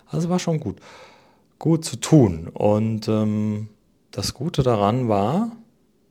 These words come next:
dass ich diesen Menschen habe in meinem Leben.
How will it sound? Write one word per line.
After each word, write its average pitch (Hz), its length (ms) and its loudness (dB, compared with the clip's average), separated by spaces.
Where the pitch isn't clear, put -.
dass 98 220 -10
ich - 380 -10
diesen 95 260 -8
Menschen 92 340 -6
habe 117 240 -4
in 82 100 -8
meinem 80 180 -10
Leben. 76 320 -14